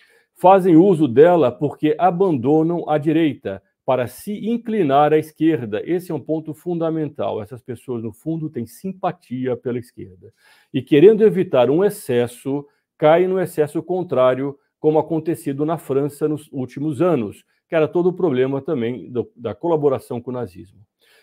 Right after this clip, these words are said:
Creio também que é preciso não confundir a verdadeira direita com as falsas direitas, que defendem uma ordem falsa e não a verdadeira. Mas a direita verdadeira, que defende a ordem fundada sobre a justiça,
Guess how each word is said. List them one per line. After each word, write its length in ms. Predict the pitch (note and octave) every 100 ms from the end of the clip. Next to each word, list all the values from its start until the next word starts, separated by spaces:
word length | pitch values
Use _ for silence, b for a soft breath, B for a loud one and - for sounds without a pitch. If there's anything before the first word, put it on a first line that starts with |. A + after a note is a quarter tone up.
| b
Creio 320 | - E3+ D#3+ D#3
também 520 | G#3 C3+ C#3 D#3 D#3 b b
que 80 | D3+
é 40 |
preciso 480 | D3+ D3+ D#3 C#3 C#3
não 180 | E3 G#3+
confundir 640 | G#3 G3+ F#3+ D#3 A2+ A#2+
a 80 | A2
verdadeira 640 | G2 G3+ F#3+ F3+ B2+ C3+
direita 640 | D3+ F3 C3 C#3 D#3 D3+ _ _
com 140 | - D3+
as 160 | -
falsas 480 | - F3 F#3+ F#3 D3
direitas, 640 | A#2+ G#2+ G2+ G2+ G2+ - _ _ _ _
que 100 | C3
defendem 460 | C#3+ - D#3+ D#3+
uma 140 | D#3 C#3
ordem 340 | D3+ D3+ D#3
falsa 640 | D#3 - C#3+ B2 - G2+
e 100 | C3+
não 300 | C#3+ C3+ D#3+
a 60 | C3
verdadeira. 680 | A2 A#2 A2 G2 F#2+ F#2 G2 _ _ _ -
Mas 180 | A#2 B2+
a 60 |
direita 460 | A2+ A#2+ F#3 G3+ F#3
verdadeira, 760 | E3+ E3+ E3 A#2+ A#2+ G#2+ G2+ _
que 100 | C3
defende 420 | C3 - D3 C3+
a 80 | B2
ordem 360 | C#3+ E3 D#3+
fundada 580 | D#3 E3+ C3 A#2+ A#2+ A2
sobre 260 | - A2+ G#2+
a 20 |
justiça, 640 | F#2 G#2+ - F3+ F3+ F3+